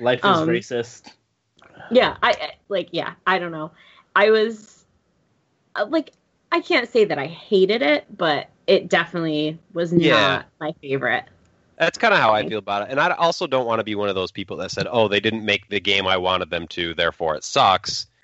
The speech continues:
Speaker 2: Right.
Speaker 3: I'm just saying I didn't like it, and here's why.
Speaker 2: Right.
Speaker 3: Um,
Speaker 2: I
Speaker 3: they're,
Speaker 2: agree.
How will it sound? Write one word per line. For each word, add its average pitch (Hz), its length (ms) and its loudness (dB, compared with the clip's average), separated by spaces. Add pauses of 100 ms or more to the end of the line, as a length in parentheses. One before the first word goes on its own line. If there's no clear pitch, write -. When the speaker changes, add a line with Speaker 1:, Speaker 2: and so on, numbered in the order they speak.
(100)
Speaker 2:
Right. 143 140 0
Speaker 3:
I'm 123 100 0
just 123 160 0
saying 107 460 2
I 113 140 2
didn't 107 200 -2
like 98 280 -2
it, 92 140 -4 (520)
and 101 140 -6
here's 92 200 -6
why. 71 440 -4 (480)
Speaker 2:
Right. - 200 -6 (220)
Speaker 3:
Um, 165 300 -2
Speaker 2:
I 190 100 4
Speaker 3:
they're, - 140 4
Speaker 2:
agree. 151 240 0